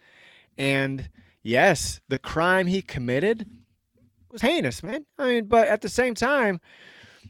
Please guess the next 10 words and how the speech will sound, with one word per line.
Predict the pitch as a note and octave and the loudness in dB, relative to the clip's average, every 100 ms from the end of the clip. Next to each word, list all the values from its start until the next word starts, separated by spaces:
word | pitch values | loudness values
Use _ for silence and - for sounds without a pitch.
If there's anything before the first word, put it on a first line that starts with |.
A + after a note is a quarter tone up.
| _ | _
as | - E3 D#3 | -2 0 0
someone | - A3+ A#3 | 0 0 0
who | E3 F#3 F3 | -2 2 2
has | D#3+ D#3 A#2+ | 2 -2 -4
been | A2+ D3+ G3+ | -4 -2 -2
there | E3 C3+ | -2 -2
to | C3 A#2+ | -4 -10
see | - E3+ F#3 | -8 -4 -4
lives | C#3 B2+ C3+ A#2 G#2+ | -2 0 0 -2 -6
taken, | D#3 F#3+ - G#2 G2+ | -2 -2 -4 -10 -10